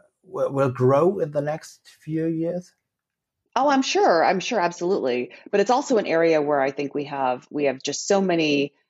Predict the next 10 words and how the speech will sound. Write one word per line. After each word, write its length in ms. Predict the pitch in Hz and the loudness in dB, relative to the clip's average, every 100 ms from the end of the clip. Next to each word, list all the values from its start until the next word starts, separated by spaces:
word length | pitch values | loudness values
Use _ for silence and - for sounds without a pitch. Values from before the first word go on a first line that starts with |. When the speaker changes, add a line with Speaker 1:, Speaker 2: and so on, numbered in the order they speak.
| _ - | _ -6
Speaker 2:
um, 420 | 139 120 113 113 - | -2 0 0 -4 -8
present 400 | - 175 180 151 | -2 0 0 -2
examples 580 | 131 143 147 143 110 120 | -2 0 2 2 0 0
of 100 | 131 | -2
how 220 | 135 131 | 0 0
many 380 | 131 127 123 - | 0 0 0 0
of 120 | 135 | -2
people 300 | 156 143 127 | -2 -2 0
who, 160 | 139 135 | 0 -2
who, 440 | 139 131 127 127 | 0 0 2 0